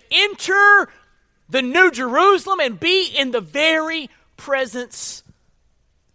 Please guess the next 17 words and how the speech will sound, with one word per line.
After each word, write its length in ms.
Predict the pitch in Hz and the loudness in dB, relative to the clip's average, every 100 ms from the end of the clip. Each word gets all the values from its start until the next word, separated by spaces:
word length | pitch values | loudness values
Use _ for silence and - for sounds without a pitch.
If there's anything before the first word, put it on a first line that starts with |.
| - | -2
of 160 | 202 165 | -2 -2
the 80 | |
Lord 400 | 180 151 120 110 _ _ _ _ _ _ _ _ _ - _ | -6 -6 -8 -14 _ _ _ _ _ _ _ _ _ -20 _
forever 540 | 160 165 202 165 190 | -2 2 2 -2 -12
and 200 | 160 147 | -14 -12
ever 380 | - 175 147 160 | -6 -6 -6 -12
and 180 | 156 151 | -14 -12
ever. 360 | 143 123 117 - _ _ _ _ _ _ _ _ _ _ _ _ _ _ _ _ _ _ _ _ _ | -12 -12 -18 -20 _ _ _ _ _ _ _ _ _ _ _ _ _ _ _ _ _ _ _ _ _
Claire 280 | - 233 220 | -6 0 2
and 100 | 196 | 2
I 140 | 190 175 | 2 0
were 140 | 160 | -4
flying 640 | - 196 208 202 180 160 _ _ _ | -10 -2 0 0 -2 -12 _ _ _
together 540 | - 185 180 165 165 156 _ _ _ _ _ _ _ _ _ _ _ _ _ _ _ _ _ _ | -12 0 2 2 -2 -6 _ _ _ _ _ _ _ _ _ _ _ _ _ _ _ _ _ _
one 240 | - 175 170 | -8 -8 -2
time, 420 | 190 180 180 170 | 0 2 0 -4
and 180 | 139 | -16